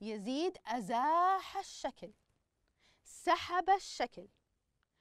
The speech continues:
هل دوره؟ هل قلبه؟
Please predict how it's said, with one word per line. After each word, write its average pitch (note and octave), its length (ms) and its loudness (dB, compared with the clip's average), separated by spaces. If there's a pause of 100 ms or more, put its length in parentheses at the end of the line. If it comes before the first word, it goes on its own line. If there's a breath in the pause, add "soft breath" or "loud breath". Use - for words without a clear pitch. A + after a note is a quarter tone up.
(200)
هل E4 240 2
دوره؟ E4 460 4 (1500 soft breath)
هل E4+ 220 4
قلبه؟ F4 720 2